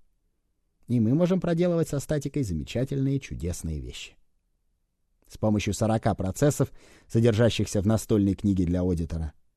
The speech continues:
вы можете делать все это. Это проще простого. Так вот,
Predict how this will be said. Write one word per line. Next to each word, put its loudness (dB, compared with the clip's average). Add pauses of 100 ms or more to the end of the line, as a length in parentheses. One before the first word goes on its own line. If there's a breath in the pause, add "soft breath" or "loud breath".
(180)
вы 10
можете 6
делать 0
все -4
это. -8 (320)
Это -10
проще -8
простого. -12 (1500 loud breath)
Так -2
вот, 8